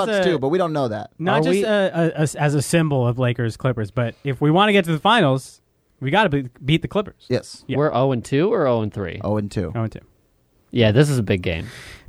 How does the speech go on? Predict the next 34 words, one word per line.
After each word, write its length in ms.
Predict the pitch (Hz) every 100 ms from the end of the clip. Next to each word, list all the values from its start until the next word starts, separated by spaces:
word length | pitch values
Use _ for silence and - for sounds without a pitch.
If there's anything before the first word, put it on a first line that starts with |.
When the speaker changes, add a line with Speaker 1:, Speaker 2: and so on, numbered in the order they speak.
| -
Speaker 2:
Big 160 | 190
game. 340 | 175 151 107 117
So, 200 | - 180
uh, 800 | 180 170 151 165 170 165 165 160
we 140 | 165 165
start 360 | - 190 190
with, 320 | 180 175 -
uh, 220 | 175 165 -
Friday, 600 | - 190 214 226 226 - _ _ _
uh, 60 | 156
at 460 | 156 151 143 156 139
home 160 | 156
against 220 | 143 131
the 40 | 135
Bucks. 580 | 165 170 - - - - -
Uh, 340 | 147 139 135
Sunday 680 | 127 202 202 190 139 120 101 -
at 180 | 117 127
home, 540 | 113 135 131 117 131 -
te-, 200 | - 139 -
technically 440 | 143 135 123 131 127
against 340 | 123 127 -
Clippers, 380 | 147 139 139 131
and 140 | 123
then 80 | 123
we're 80 | 120
gonna 160 | 120
go 160 | 120 117 -
Tuesday 500 | - 156 151 135 131
at 140 | 120 90
home 220 | 120 113
against 220 | 107 98
the 60 | 107
Nets. 560 | 92 76 - - -